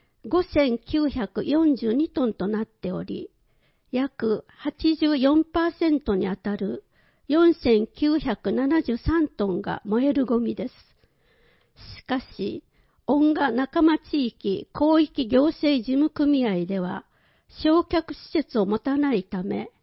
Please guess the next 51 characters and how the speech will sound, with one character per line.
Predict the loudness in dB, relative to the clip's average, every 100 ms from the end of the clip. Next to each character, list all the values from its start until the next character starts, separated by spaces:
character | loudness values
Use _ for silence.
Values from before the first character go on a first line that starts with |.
| _ _ _ -20
北 | -8 -2 -2
九 | 0 0 0
州 | -2 -4 -4
市 | -6
と | -8 -6
協 | 0 2
定 | 2 2 2
を | 2
結 | 0 -4 -8 -8
び、 | -6 -8 -10 _ _ -10 0
燃 | 4 6
え |
る | 4 4
ゴ | 2
ミ | 2 2
を | 2 0 -6 -14 -4
す |
べ | 0
て | 0 -2 -6 -6 -10 -2
焼 | 0 0
却 | -2 -4
し | -6
て | -2
も | 0
ら | 0
っ | -4
て | _ -6
い | -4
ま | -6
す。 | -8 _ _ _ _ _ _ _ _ _ _ -2
ゴ | 2
ミ | 4 4 4
は | 2 -2 -10 _
発 | -8 -6 -6 -4
生 | 0 0
し | 0
た | -2
自 | -2 -2
治 | -4
体 | -2 0 0
で | -2 -6
処 | -2 0
理 | 0
す | 0 -4
る | -2
こ | -4
と | -6 -4
が | -2 -2
原 | 0 0
則 | 0 -2 -2 -2
で | -2